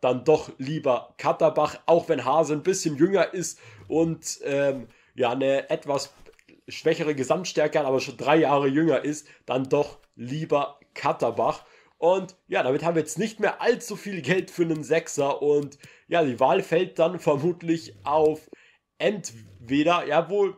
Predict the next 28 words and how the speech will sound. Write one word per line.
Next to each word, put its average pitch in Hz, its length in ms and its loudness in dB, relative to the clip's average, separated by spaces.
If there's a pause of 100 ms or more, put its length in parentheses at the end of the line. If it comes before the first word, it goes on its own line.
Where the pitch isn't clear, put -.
na, 160 240 2
nee, 165 140 4
Stiller 151 260 0
können 147 140 -2
wir 139 40 -2
uns 135 60 -6
auch 139 100 0
nicht 147 140 -2
leisten, 139 260 0
also 131 160 0
entweder 139 300 0
Stein 156 460 0 (100)
oder, 139 420 2 (220)
äh, 120 320 0 (560)
ja, 98 140 -8
Steine, 165 540 2
das - 360 -6
kommt 151 260 2
raus, 165 220 4
wenn 156 80 4
man 131 100 -2
beides 156 420 0
kombiniert, 151 520 0
nee, 127 120 -2
Stach 156 360 -2 (100)
und 139 300 -6 (340)
Fein. 220 460 0 (100)
Und 180 400 0